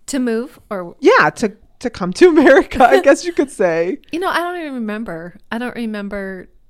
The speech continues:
Speaker 1: that being fun or anything.
Speaker 2: It was just, it
Speaker 1: I,
Speaker 2: was
Speaker 1: I
Speaker 2: what it
Speaker 1: don't,
Speaker 2: was.
Speaker 1: well, I don't remember.
Speaker 2: Right.
Speaker 1: I left all my relatives, so I probably wasn't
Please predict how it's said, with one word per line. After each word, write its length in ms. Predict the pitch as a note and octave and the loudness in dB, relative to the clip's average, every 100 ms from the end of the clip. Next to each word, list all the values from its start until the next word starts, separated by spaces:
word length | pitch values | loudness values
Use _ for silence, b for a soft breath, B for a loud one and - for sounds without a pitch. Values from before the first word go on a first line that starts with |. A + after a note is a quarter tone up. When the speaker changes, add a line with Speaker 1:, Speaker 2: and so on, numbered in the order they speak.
| _ _ _ _ _ _ _ _ _ - F#3 | _ _ _ _ _ _ _ _ _ -20 -16
Speaker 1:
that 220 | F#3 F3 - | -10 -10 -12
being 200 | F3 E3 | -18 -16
fun 260 | G3 F3+ | -14 -14
or 40 | F3+ | -12
anything. 200 | G3 F3+ | -8 -4
Speaker 2:
It 20 | |
was 160 | F#3 - | -4 -4
just, 320 | F3 - - - | -8 -8 -12 -6
it 140 | F#3+ | -6
Speaker 1:
I, 80 | A3+ | -4
Speaker 2:
was 240 | F3 F3 A3 | -2 -2 -2
Speaker 1:
I 40 | |
Speaker 2:
what 80 | F#3 | -4
it 20 | |
Speaker 1:
don't, 60 | A#3 | -2
Speaker 2:
was. 320 | E3+ C3+ A3 | -2 -4 -6
Speaker 1:
well, 100 | A3+ | -6
I 60 | A#3 | -4
don't 200 | G#3 - | -6 -8
remember. 600 | G3 F#3 F3+ F#3 G3 G3 - | -10 -10 -10 -10 -10 -14 -6
Speaker 2:
Right. 360 | F#3+ E3+ C#3 - - | 0 0 0 -8 -2
Speaker 1:
I 60 | A#3 | 0
left 240 | A#3+ A#3 | 0 -2
all 100 | G#3 | -6
my 120 | F#3+ F3 | -8 -12
relatives, 600 | F#3 G3 F3+ F3+ F#3+ - | -12 -12 -10 -12 -14 -12
so 120 | F#3 | -12
I 40 | F3 | -8
probably 460 | G3 F3+ F3 F3 | -8 -8 -14 -14
wasn't 360 | E3 E3+ - | -14 -16 -16